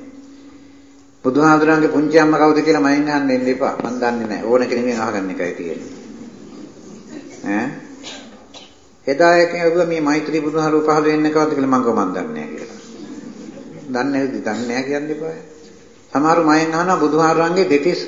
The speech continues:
මහා පුරුෂ ලක්ෂණ කීයක් තියෙනවද කියලා. කියන් තියෙන්නේ කොයිද කියලා. මං කිව්වා මං දන්නේ නැහැ කියලා. මං නම් දන්නේ නැහැ. මට ඕනෙත් නෑ ඒවා දැනගන්න.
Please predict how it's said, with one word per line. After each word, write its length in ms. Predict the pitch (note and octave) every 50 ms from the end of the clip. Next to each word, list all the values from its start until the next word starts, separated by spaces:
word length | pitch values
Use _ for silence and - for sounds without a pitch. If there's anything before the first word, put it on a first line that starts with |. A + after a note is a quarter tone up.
| - - - - - -
මහා 260 | - D#3+ E3 F3 F3
පුරුෂ 220 | D#3+ D#3+ D#3+ D#3 E3+
ලක්ෂණ 400 | E3+ E3 D#3+ D#3+ - - E3+ F3 E3+
කීයක් 300 | E3+ E3+ F3 E3+ - -
තියෙනවද 380 | - C3+ A#2+ A2 G2 F2+ E2+
කියලා. 340 | E2 D#2+ D#2+ D#2 - - - - - - - - -
කියන් 260 | - C#3+ C#3+ B2+ -
තියෙන්නේ 340 | C3+ D#3+ F3 F#3 F3 D#3+ B2+
කොයිද 220 | B2+ A#2 G2+ F#2
කියලා. 360 | - - - - - - - - - - - - - - - - - - - - - - - - - - - - -
මං 160 | - D#3+ D#3
කිව්වා 280 | D3+ E3+ E3 D3+ C#3+ C#3
මං 60 | C3+
දන්නේ 300 | A#2+ A2 G#2 G2 - B2+
නැහැ 180 | - - -
කියලා. 320 | - D#2+ E2+ - - - - - - - - - - - - - - - - - - - - - - - - - - - - - - -
මං 140 | - A#2+ B2
නම් 160 | B2 C3+ D#3
දන්නේ 300 | D3 B2+ B2 B2 C3 B2+
නැහැ. 220 | A2+ G2+ F2+ - F2+ - - - - - -
මට 200 | - A2 A2 - C#3+
ඕනෙත් 360 | B2 B2 C#3 D3 D#3 D3 -
නෑ 120 | D3+ D3 C#3+
ඒවා 160 | C#3+ C#3+ B2+
දැනගන්න. 540 | A#2 G2+ F#2 E2+ E2+ D#2+ D#2+ - - -